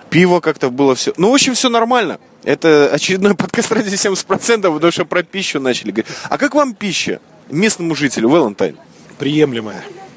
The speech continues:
Speaker 2: Вот так вот кратко. Приемлемая.
Speaker 1: Вот если мы вспоминаем, э, подкон, как здесь, э, с кашрутом в Киеве?
Speaker 2: А это смотря какой подкон вспоминать. Потому что в Софрино было жиль-, жилье говно, но кухня была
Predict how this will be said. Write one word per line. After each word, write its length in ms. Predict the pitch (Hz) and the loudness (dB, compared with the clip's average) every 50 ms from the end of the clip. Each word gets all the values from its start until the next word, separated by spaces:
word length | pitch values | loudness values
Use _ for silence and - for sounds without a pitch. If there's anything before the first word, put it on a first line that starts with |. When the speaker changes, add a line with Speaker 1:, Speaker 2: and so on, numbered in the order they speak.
| - - - - - - - - - - - - | -20 -20 -20 -20 -20 -20 -20 -20 -20 -20 -10 -2
Speaker 2:
Вот 100 | 135 147 | 0 2
так 100 | 151 135 | 2 2
вот 100 | 143 - | 2 0
кратко. 440 | - 143 139 127 123 - - 120 | 0 0 0 0 0 -2 -6 -10
Приемлемая. 680 | - - 185 196 190 190 147 120 113 107 104 101 101 92 92 - - - - - - - - - | -8 -6 -6 -2 -2 -2 -2 -2 -4 -6 -6 -8 -12 -14 -16 -18 -20 -20 -20 -20 -20 -20 -16 -12
Speaker 1:
Вот 120 | 147 160 175 | -10 -4 0
если 200 | 226 233 240 240 | 0 0 2 2
мы 100 | 226 214 | 2 2
вспоминаем, 680 | - - 202 208 208 214 214 214 208 196 165 147 147 | 2 2 0 0 0 0 0 0 0 0 0 0 0
э, 60 | 139 | 0
подкон, 460 | 127 - 170 160 - - 180 165 127 | 0 0 -2 -4 -2 -2 0 0 0
как 180 | 113 208 220 208 | 0 -2 -2 -2
здесь, 260 | 196 208 196 - - 151 | -2 0 0 2 2 2
э, 60 | 170 | 2
с 120 | 165 - | 0 0
кашрутом 500 | - 175 165 - 185 156 135 - 117 110 | 0 -2 0 2 2 2 2 0 0 -2
в 60 | 107 | -2
Киеве? 380 | - - 117 107 101 95 92 - - - - - - - - - - - | -4 -2 0 2 2 0 -2 -4 -8 -16 -20 -20 -20 -20 -20 -20 -14 -4
Speaker 2:
А 80 | - 131 | -2 -2
это 100 | 165 - | 0 0
смотря 240 | - 196 196 202 190 | 0 0 0 0 0
какой 220 | 190 196 190 175 | 0 0 0 0
подкон 320 | - 180 185 - 185 165 143 | 0 0 -2 0 -2 -4 -2
вспоминать. 500 | - - 143 147 156 143 113 98 - - - - - - - - - | -4 -6 -6 -6 -4 -4 -6 -6 -10 -14 -18 -20 -20 -20 -20 -20 -12
Потому 180 | - 127 139 | -8 -6 -6
что 400 | 135 - 151 139 131 127 123 110 110 - | -4 -2 0 0 2 2 0 -2 -4 -8
в 40 | |
Софрино 520 | - - 185 208 - - 175 156 139 120 101 | -2 0 0 0 2 0 0 0 0 -2 -4
было 560 | 95 101 120 147 160 160 147 131 123 113 104 - - - - - - | -4 0 2 4 4 6 4 4 2 -2 -4 -10 -18 -20 -20 -16 -12
жиль-, 340 | - 123 120 151 165 160 175 - | -8 -4 -2 -2 -2 -2 -6 -6
жилье 340 | 123 131 160 160 165 127 104 | -4 0 2 4 4 2 2
говно, 500 | 107 135 151 139 156 185 208 240 220 - - | 2 0 0 2 2 2 2 2 0 -4 -4
но 180 | 131 156 156 | -2 -2 -2
кухня 280 | - 202 208 180 180 147 | -2 -4 -4 -4 -4 -2
была 360 | 127 139 139 143 151 143 139 | 0 2 4 4 4 2 0